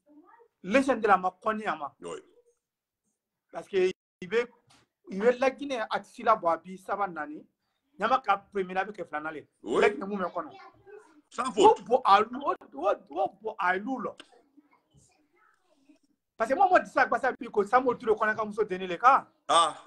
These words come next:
Speaker 2: o fɔ a ɲɛna.
Speaker 1: Nous, les, nous, les, nous, les, na Samo Touré a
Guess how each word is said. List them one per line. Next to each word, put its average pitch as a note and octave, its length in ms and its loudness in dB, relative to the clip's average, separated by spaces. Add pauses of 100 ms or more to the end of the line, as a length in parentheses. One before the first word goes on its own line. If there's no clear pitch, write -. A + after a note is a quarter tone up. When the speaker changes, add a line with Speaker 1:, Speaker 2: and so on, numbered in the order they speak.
(320)
Speaker 2:
o G3+ 120 4
fɔ A3+ 120 4
a F3+ 80 6
ɲɛna. C3 320 -2
Speaker 1:
Nous, C#4 200 -2
les, D4 120 8 (220)
nous, E4+ 100 -6
les, D4 100 2 (400)
nous, E4+ 100 -8
les, D4 100 0 (140)
na G3+ 120 -8
Samo A#3 240 -6
Touré G#3+ 180 -6
a F#3+ 160 4